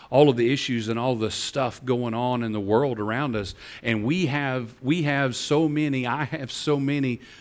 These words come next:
solutions that I create in my mind that can fix all of this stuff. And, and the truth is, it can't fix anything.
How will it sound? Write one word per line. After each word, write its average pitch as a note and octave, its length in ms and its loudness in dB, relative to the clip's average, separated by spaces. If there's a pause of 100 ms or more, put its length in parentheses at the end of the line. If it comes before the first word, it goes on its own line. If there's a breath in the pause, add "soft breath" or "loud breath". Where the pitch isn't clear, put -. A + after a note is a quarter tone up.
(140 loud breath)
solutions B2+ 920 0
that A2 140 0
I C3+ 160 4
create C#3+ 500 -2
in B2 140 0
my A#2+ 180 -2
mind A2+ 480 -4 (260 loud breath)
that C3 200 4
can A2+ 240 -2 (160)
fix - 280 -4
all B2+ 280 0
of G#2 160 -2
this G#2+ 180 -4
stuff. F#2+ 400 -6 (380 loud breath)
And, C#3 280 0
and B2 220 0
the A#2 80 0
truth D3 380 0
is, D3 240 0
it D3+ 100 -2
can't C#3+ 300 -4
fix - 340 -8
anything. B2 580 -4